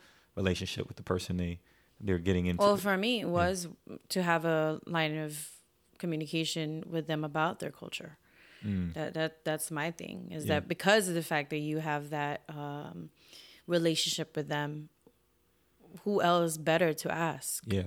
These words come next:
Speaker 2: but them?
Speaker 1: For sure.
Speaker 2: You know?
Speaker 1: Yeah.
Speaker 2: That, that would be, um, that's how I learned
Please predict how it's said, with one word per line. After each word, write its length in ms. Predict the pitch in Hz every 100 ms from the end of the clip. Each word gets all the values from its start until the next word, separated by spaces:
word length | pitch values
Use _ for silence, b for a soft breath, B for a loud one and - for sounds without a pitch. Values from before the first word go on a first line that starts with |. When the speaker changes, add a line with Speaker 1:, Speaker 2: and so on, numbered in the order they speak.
| 92
Speaker 2:
but 320 | 160 180 180
them? 320 | - - 160 -
Speaker 1:
For 100 | -
sure. 280 | - 95 92 87 _ -
Speaker 2:
You 140 | - 151
know? 260 | 147 160 - _ _ -
Speaker 1:
Yeah. 260 | 95 95 92 -
Speaker 2:
That, 200 | 156 160
that 200 | 160 156
would 140 | 165
be, 280 | 165 160 160
um, 460 | 156 151 151 156 - b b b b -
that's 200 | 196 220
how 160 | 190
I 140 | 170 208
learned 360 | 156 - 160